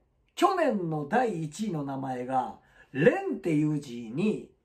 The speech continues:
これで、春人って読むねんて。この男の子が一番人気がある、春人っていう名前なんやて。うん。そんで、えー、女の子は、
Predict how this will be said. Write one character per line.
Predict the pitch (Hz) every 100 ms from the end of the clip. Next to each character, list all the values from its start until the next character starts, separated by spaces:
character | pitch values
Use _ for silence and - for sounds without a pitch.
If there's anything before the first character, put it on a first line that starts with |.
| _ _ _
こ | - 247
れ | 254
で、 | 233
春 | 160 - - 302 359 294
人 | - 147
っ |
て | -
読 | 113 110
む |
ね | 208
ん | - -
て。 | 202 - - -
こ | - 233
の | 269
男 | 294 330 320
の | 269
子 |
が | 196 151
一 | 156 - 220
番 | 269 277
人 | 285 277
気 | 240
が | 220
あ | -
る、 |
春 | - - 320 294
人 | - -
っ |
て | -
い |
う | 107
名 | 107
前 | 107 107
な | 82
ん | -
や |
て。 | - - 427 - - 440 440 - 415 - 147
う | 147
ん。 | 147 135 113 - - _ _
そ | - 262 311
ん | 285
で、 | 294 233 - -
え | 156 151 151 143 147 143 143 143 - -
ー、 | 247
女 | 294 294 285 277
の | 233
子 | 196 233
は、 | 226